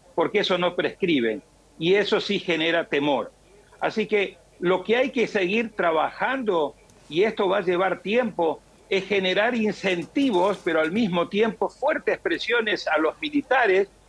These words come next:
para tratar de generar esa fisura, ese rompimiento. No es fácil porque la naturaleza del régimen tiene varios aspectos. Número uno, como Diosdado Cabello la define, es una alianza cívica, militar y policial.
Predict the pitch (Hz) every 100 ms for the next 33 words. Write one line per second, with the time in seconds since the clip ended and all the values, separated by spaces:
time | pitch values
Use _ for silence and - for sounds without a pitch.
0 | - 170 170 170 160 156 202 233 208 190
1 | 208 - - 185 170 170 208 220 - 180
2 | - 160 - 240 151 143 - 143 160 151
3 | 156 185 160 113 113 - _ _ - 165
4 | 254 247 240 269 262 220 196 - 170 165
5 | 165 - 180 170 196 - 226 147 160 220
6 | 220 208 175 185 190 175 190 190 196 170
7 | 165 - 151 - 117 107 _ - - 180
8 | 233 233 202 208 269 254 180 185 165 156
9 | 170 190 220 185 170 180 196 190 165 151
10 | 143 226 247 220 - 165 156 190 214 175
11 | 180 147 - 262 202 151 165 151 165 175
12 | 175 226 233 214 170 156 147 160 139 104